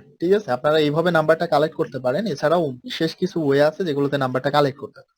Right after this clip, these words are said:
হ্যাঁ? এখন কথা হচ্ছে এই নাম্বারটা আমি ইউজ করতেছি, আপনি ইউজ করতেছেন, যার কারণে এই নাম্বারটায় সমস্যা হবে। এখন কথা হলো যে ইন্ডিয়াতে যদি আপনার কোনো রিলেটিভ থাকে বা আপনার বন্ধু বান্ধব যদি থাকে,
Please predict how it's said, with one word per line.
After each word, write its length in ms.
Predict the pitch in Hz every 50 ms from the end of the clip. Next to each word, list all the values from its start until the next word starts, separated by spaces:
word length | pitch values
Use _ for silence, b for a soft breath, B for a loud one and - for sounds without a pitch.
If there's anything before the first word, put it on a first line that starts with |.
| -
হ্যাঁ? 140 | 185 190 196 - _ _ _ _ _ _ -
এখন 180 | - 147 175 180
কথা 200 | 185 185 185 202
হচ্ছে 240 | 190 190 185 - 180
এই 60 | 175
নাম্বারটা 360 | 170 175 175 180 180 - 175
আমি 120 | 160 156 165
ইউজ 220 | 170 170 170 175
করতেছি, 360 | - 180 175 - 190 180 180 160
আপনি 220 | 131 - - 147
ইউজ 220 | 156 160 156 147
করতেছেন, 400 | - 165 160 - 165 160 175 160
যার 180 | 135 135 131 127
কারণে 240 | 123 143 139 147 156
এই 80 | 156 139
নাম্বারটায় 520 | 127 127 127 127 131 135 - - 220 285 285 _ _ _ _ _ _
সমস্যা 380 | - - 185 180 160 143 - 131
হবে। 180 | 120 110 98 117
এখন 280 | 131 127 - 165 156 147
কথা 220 | - 156 156 175
হলো 200 | 170 170 170 170
যে 120 | 170 170
ইন্ডিয়াতে 360 | 165 160 156 160 170 165 - 175
যদি 200 | 165 175 170 175
আপনার 200 | 170 - 175 165
কোনো 180 | - 170 170
রিলেটিভ 400 | 165 160 151 156 165 170 - 190 196 -
থাকে 240 | - 127 - 143 151
বা 120 | 139 131
আপনার 200 | 127 - 139 135
বন্ধু 240 | 131 139 139 139 147
বান্ধব 280 | 147 143 143 143 139 139
যদি 200 | 143 143 143 139
থাকে, 260 | 147 156 170 - 202